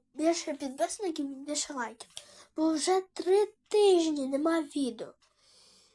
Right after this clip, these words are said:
Це треба виправляти. Коли в мене є мотивація, тоді я знімаю більше. До речі, в мене буде, в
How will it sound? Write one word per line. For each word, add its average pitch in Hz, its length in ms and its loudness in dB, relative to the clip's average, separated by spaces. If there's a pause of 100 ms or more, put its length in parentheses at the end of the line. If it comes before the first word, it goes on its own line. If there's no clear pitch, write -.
Це 339 180 0
треба 339 340 0
виправляти. 320 800 -4
Коли 392 320 2
в 370 100 -4
мене 349 320 -2
є 269 280 -4
мотивація, 254 600 -4 (140)
тоді 311 260 -2
я 302 140 0
знімаю 285 540 -4
більше. - 560 -8 (220)
До 415 100 4
речі, 349 300 2
в 254 40 -14
мене 311 260 0
буде, 359 400 0 (920)
в 277 300 -8